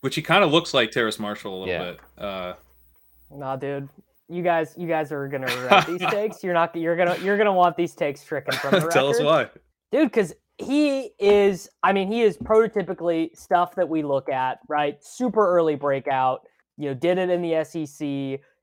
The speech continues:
Speaker 3: did it when he wasn't playing with, you know, skilled teammates. And, I mean, I, I, I do think one thing is that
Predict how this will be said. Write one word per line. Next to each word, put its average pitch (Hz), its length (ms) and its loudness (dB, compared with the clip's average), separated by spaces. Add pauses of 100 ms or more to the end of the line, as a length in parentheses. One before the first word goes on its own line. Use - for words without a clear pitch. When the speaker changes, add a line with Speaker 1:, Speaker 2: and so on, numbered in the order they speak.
(140)
Speaker 3:
did 180 200 0
it 185 160 -4
when 156 440 -2
he 156 120 -12
wasn't 147 360 -4
playing 139 540 -6 (260)
with, 139 280 -2 (140)
you 165 100 -10
know, 139 100 -6
skilled 147 400 -6
teammates. 131 580 -10 (120)
And, 196 400 -2 (500)
I 208 80 2
mean, 247 380 0 (280)
I, 208 280 4
I, 208 240 6
I 202 120 6
do 254 200 2
think 247 220 -2
one 156 260 0
thing 190 480 -2
is 156 240 -4
that 143 420 0